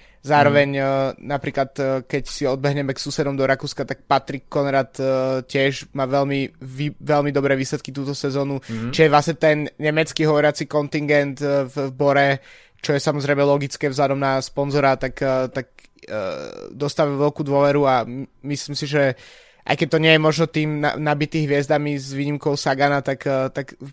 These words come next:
Speaker 1: prináša veľmi, veľmi konštantné výsledky, čo je s-, čo je super pre tento tým, od kto-, ktorom podľa mňa málo kto očakával, keď Sagan vstupoval do Bory, že to vlastne sa takto vyvinie. No, poďme ďalej ešte v tom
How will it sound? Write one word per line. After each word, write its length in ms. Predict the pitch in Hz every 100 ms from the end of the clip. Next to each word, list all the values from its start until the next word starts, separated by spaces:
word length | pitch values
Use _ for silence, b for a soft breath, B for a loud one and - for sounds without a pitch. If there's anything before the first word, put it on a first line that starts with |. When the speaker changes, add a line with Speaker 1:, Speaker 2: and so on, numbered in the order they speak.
| -
Speaker 1:
prináša 480 | 147 143 143 143 147
veľmi, 480 | 127 143 143 143 135
veľmi 240 | 139 135
konštantné 480 | 143 139 156 135 131
výsledky, 400 | 131 147 - 131
čo 160 | 143
je 80 | 127
s-, 320 | - - -
čo 160 | - 135
je 40 |
super 360 | 127 135 127 117
pre 160 | - 92
tento 240 | 104 120
tým, 240 | - 123 120 b b b b _ -
od 160 | 139
kto-, 320 | - - 151 -
ktorom 320 | 156 147 139
podľa 200 | 139 143
mňa 100 | 143 139 143
málo 320 | 143 156 156
kto 160 | 135
očakával, 560 | 135 151 143 135 135 131 _ _
keď 240 | - 147 -
Sagan 400 | - 143 139 135
vstupoval 640 | - 135 139 135 131 123 - - -
do 160 | 139
Bory, 240 | 135 139 135
že 160 | 135
to 80 | 135
vlastne 400 | 127 127 139 - - - - _ -
sa 160 | -
takto 240 | 139 131 151 131
vyvinie. 480 | 123 131 135 175 _ b b b b b b b b
No, 400 | 143 147 147 147
poďme 320 | 143 170 190
ďalej 320 | 160 151 160 165
ešte 180 | - 165
v 40 |
tom 80 | 175